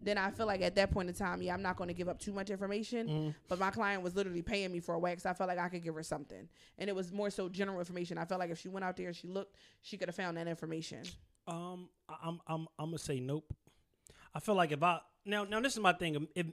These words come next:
Speaker 2: if me and a person have a different kind of relationship, it's different. Like if, if I've considered me and the person a friend or, uh, you know, we, we close, whatever it may be, yeah, you can ask me certain things. But a random person can't ask me how to edit, how to edit a podcast, how to do anything with a pod-,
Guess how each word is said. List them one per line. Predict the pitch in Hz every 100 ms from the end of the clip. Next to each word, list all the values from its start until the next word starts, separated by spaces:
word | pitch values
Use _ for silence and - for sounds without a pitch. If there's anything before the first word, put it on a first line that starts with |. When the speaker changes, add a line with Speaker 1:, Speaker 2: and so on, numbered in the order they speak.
| -
Speaker 2:
if | 165
me | 240
and | 254
a | -
person | 226 185
have | 175 170
a |
different | 151 170 165
kind | 170 151
of | 139
relationship, | 202 196 - 202 - _ _ - - -
it's | 156
different. | 170 156 135
Like | 127
if, | 131 -
if | 147 143 -
I've | 180 -
considered | 170 196 175 156
me | 175 185
and | 165
the |
person | - 185 - 160 143 - _ _ -
a | 139
friend | - 208 196
or, | 175 165 -
uh, | 165 165 - -
you | 330
know, | 196
we, | 175 170
we | 165
close, | - 226 208
whatever | 202 208
it | 190
may |
be, | 190
yeah, | 208 226
you | 240
can | 339 185
ask | 190 196
me | 175
certain | 156 170 147
things. | 170 151 123 - - - -
But | 156 170 165 - -
a | 151
random | 160 220 208
person | - 220 175
can't | - 175 156
ask | 160 165 156
me | 147 131 - - - -
how | - 185 170
to | 151
edit, | 165 156 139 - _ - _ _ - -
how | - 175
to | 156
edit | 165 143
a |
podcast, | - 160 143 131 120
how | 165
to | 156
do | 143 139
anything | 180 175 151 139
with | 139
a | 127
pod-, | 139